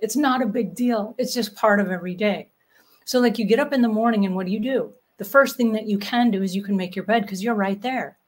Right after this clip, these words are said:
And if you have a clean made bed, that's gonna give the whole overall feel of your room a clean and tidy look. I wanna highlight for a second,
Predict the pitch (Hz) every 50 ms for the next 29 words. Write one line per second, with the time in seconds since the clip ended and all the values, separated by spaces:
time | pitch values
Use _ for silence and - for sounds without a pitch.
0 | _ _ _ - 214 214 208 214 254 240 - 240 208 196 196 - - - 226 226
1 | 233 233 240 240 233 - 208 196 202 196 196 190 - - 214 226 220 196 175 170
2 | 170 196 202 _ _ _ _ _ _ _ _ 202 254 262 254 - 226 214 208 208
3 | 208 220 202 - 196 196 - - 247 247 262 254 - 220 208 208 202 214 208 208
4 | 202 196 202 208 208 - - _ _ - 220 208 214 226 226 220 196 - - 202
5 | 180 170 196 240 233 190 175 180 - - 214 202 - - 202 202 208 202 202 190
6 | 196 - - 185 175 175 175 170 165 185 170 - - - - _ _ _ _ _
7 | _ _ _ _ _ _ _ _ _ _ - - - 208 196 202 202 202 196 202
8 | 220 233 233 220 214 208 - - 214 190 185 - - 180 180 175 180 180 185